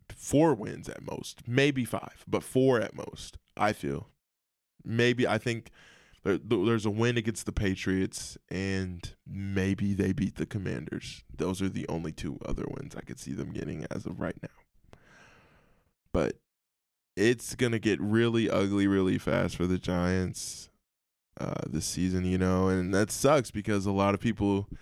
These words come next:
after last season expected them to build and be better and not for this to be another lost season.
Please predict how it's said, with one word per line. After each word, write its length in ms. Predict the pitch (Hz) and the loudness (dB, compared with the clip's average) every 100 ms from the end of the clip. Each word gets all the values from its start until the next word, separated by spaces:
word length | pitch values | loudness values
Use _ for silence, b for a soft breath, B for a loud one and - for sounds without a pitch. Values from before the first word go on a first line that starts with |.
| B - | B -2
after 260 | 110 - | -2 2
last 320 | 110 101 101 - | 2 2 0 -2
season 280 | 107 92 | -4 -4
expected 460 | 90 - 90 90 92 | -8 -4 -4 -4 -4
them 140 | 90 | -4
to 80 | 92 | -4
build 460 | 92 92 95 92 92 | -2 0 2 0 -2
and 160 | 92 | -2
be 120 | 92 90 | -4 0
better 440 | 92 95 92 90 | 2 4 4 4
and 120 | 95 | 2
not 240 | 95 - - | 2 0 0
for 120 | 90 | 0
this 200 | 87 - | 0 -4
to 80 | 87 | -2
be 160 | 92 | 0
another 680 | 90 95 98 107 98 107 101 B B B 98 | 2 0 2 2 4 2 2 B B B -2
lost 680 | 107 107 98 95 - - - - - | 4 4 4 0 -6 -14 -18 -20 -14
season. 640 | - 214 202 131 - | -4 0 2 0 -6